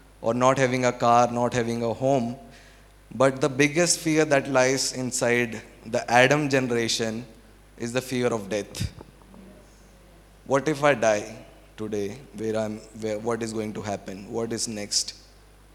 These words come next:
So many questions that Adam generation or that fruit of knowledge cannot comprehend, cannot answer. But Holy Spirit said this thing to me, that, "David,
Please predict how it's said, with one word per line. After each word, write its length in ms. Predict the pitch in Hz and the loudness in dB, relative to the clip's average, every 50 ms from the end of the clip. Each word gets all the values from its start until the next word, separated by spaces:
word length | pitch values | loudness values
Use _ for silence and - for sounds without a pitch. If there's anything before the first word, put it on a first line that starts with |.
| _ - | _ -14
So 240 | - - 156 160 175 | -4 0 2 4 4
many 200 | 170 160 160 165 | 4 2 2 0
questions 520 | 156 160 151 131 127 - - 131 131 123 117 | 0 0 -2 -2 -2 -2 -2 -4 -4 -4 -2
that 340 | 123 117 113 110 - - - - - - - - - _ _ - - - _ _ - - | -2 -2 -4 -6 -10 -18 -18 -20 -20 -20 -20 -20 -20 _ _ -20 -20 -20 _ _ -8 -2
Adam 340 | 131 131 131 131 139 143 139 | 0 0 2 2 2 0 0
generation 480 | 131 131 127 127 123 123 127 - 143 131 | 0 0 0 2 0 0 -2 -2 -2 -2
or 120 | 127 120 | 0 0
that 180 | 123 123 120 - | 0 0 -2 -2
fruit 400 | - - 139 135 139 143 147 147 | -4 -4 0 0 2 2 2 0
of 180 | 143 127 - | -2 -2 -2
knowledge 380 | 131 127 117 113 117 117 113 - | -2 0 0 0 0 0 -2 -2
cannot 440 | - 120 117 117 117 117 117 - - | 0 0 0 0 0 -4 -6 -6 -6
comprehend, 640 | 120 113 113 110 - 123 95 110 110 107 107 110 - - - - - - - - - - | -8 -8 -8 -8 -8 -8 -6 -6 -6 -6 -6 -8 -14 -18 -20 -20 -20 -20 -20 -20 -8 -4
cannot 300 | 123 120 123 120 113 120 | -2 0 0 0 0 0
answer. 400 | 113 113 110 - - 123 104 98 - - - - - - - - - - - - - - _ _ _ | 0 0 -2 -2 -2 -4 -4 -4 -6 -12 -20 -20 -20 -20 -20 -20 -20 -20 -20 -20 -20 -20 _ _ _
But 160 | - 131 147 151 | 2 4 6 8
Holy 200 | 170 170 170 180 | 8 8 8 8
Spirit 340 | - - 180 180 180 175 175 | 6 4 4 4 4 4 4
said 320 | - 165 160 156 151 139 139 | 4 2 2 2 0 -4 -4
this 180 | 151 151 - | -2 0 -2
thing 340 | - - - 151 143 151 143 | -2 -2 -2 -2 -2 -2 -2
to 120 | - 156 | -2 -2
me, 440 | 135 123 120 120 120 117 117 147 - - - - | 0 0 0 -2 -2 -4 -6 -8 -12 -14 -8 -2
that, 200 | - 131 127 127 | 0 0 2 4
"David, 600 | 120 135 143 147 147 147 143 143 143 - - - | 4 6 6 6 6 4 2 2 0 -4 -8 -8